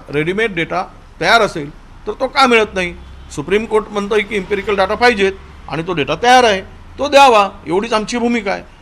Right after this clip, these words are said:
आणि तो मिळाला, तर पुढचा मार्ग सोपा आहे, काहीच करायची गरज नाही. नाहीतर मग हे सगळं करण्याचं कशाला उद्योग नवीन करायची गरज आहे?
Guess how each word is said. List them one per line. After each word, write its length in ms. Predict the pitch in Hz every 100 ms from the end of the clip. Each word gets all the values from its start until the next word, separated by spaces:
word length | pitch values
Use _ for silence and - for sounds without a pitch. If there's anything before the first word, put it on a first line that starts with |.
| -
आणि 140 | 165
तो 140 | 196 254
मिळाला, 400 | 269 247 202 190 - - 208
तर 80 |
पुढचा 320 | 208 220 214 247
मार्ग 260 | 190 185
सोपा 300 | 233 254 254
आहे, 100 | 208 - - - - -
काहीच 220 | 254 254
करायची 300 | 240 233 220
गरज 240 | 208 208
नाही. 220 | 190 185 190 - -
नाहीतर 280 | 185 208 226
मग 160 | 226
हे 140 | 170 170
सगळं 300 | 202 196 240
करण्याचं 400 | 233 220 226 233
कशाला 340 | 226 233 269
उद्योग 340 | 240 185 214 196
नवीन 240 | 196 196
करायची 480 | 196 160 180 170 160
गरज 200 | 156
आहे? 100 | 147